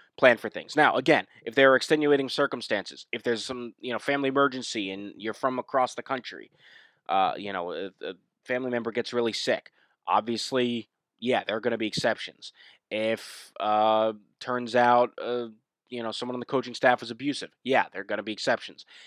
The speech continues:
If, even if your coach leaves, yeah, there are gonna be exceptions. Like, if your head coach leaves, you commit to that coach.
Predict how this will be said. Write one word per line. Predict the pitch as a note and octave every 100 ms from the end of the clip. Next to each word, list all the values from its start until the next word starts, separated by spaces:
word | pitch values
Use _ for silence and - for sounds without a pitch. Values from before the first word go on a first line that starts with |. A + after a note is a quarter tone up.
| - _ -
If, | D#3+ -
even | F#3 F#3 G3
if | F#3 E3+
your | A3
coach | - A3+ - -
leaves, | G#2 - - - - _
yeah, | G3 B3 - _ _ C#3+
there | D#3+ D#3
are |
gonna | C#3+ E3+
be | E3+ E3+
exceptions. | - G#3 - - -
Like, | A#2
if | B2
your | D3+
head | D#3 D#3+
coach | E3 E3 -
leaves, | F#3+ C#3
you | B2
commit | C#3 D#3
to | -
that | D3
coach. | F#3+ E3